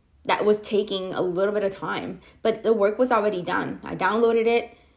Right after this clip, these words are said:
then, uh, uh, re-uploaded it with some, um, with a new, like, logo or branding, so, so people knew that it was a separate thing.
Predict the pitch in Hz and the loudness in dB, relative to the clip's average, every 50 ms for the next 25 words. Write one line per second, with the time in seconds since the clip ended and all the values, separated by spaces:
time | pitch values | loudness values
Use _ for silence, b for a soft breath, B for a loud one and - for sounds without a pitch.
0 | b b b - 185 180 180 175 - - 185 185 180 - - 180 185 208 208 208 | b b b -6 -4 -4 -4 -6 -4 -2 -2 -2 -2 -2 -2 -2 0 4 2 2
1 | 208 202 202 208 208 202 196 208 196 - 185 196 - 202 185 185 170 - - 185 | 4 2 0 0 0 0 2 0 0 0 0 -4 -6 -6 -6 -6 -6 -6 -4 -4
2 | 175 170 180 196 - 202 202 208 208 196 196 190 185 185 185 - 202 202 190 - | -4 -4 -4 -4 -4 -2 -2 -2 0 0 0 0 -2 -2 -2 -2 -2 -2 -2 -2
3 | 196 196 208 220 220 220 214 214 214 214 208 208 190 180 180 190 202 202 202 202 | -2 2 4 4 4 4 4 4 4 4 6 6 4 2 2 0 0 -2 0 0
4 | 202 202 208 208 - 208 196 - - - - - - - - - - - 226 208 | -2 -2 -2 -4 -4 -4 -4 -4 -6 -10 -16 -20 -20 -20 -20 -12 -4 -2 -2 0
5 | 226 220 214 208 196 196 196 196 196 190 190 175 180 190 196 196 - - 190 - | 0 -2 -2 0 0 0 0 0 0 0 0 0 0 -2 -2 -2 -2 -2 -2 -4
6 | - - - - 185 208 208 - - - - - | -4 -6 -6 -4 -4 -4 -4 -4 -6 -8 -12 -14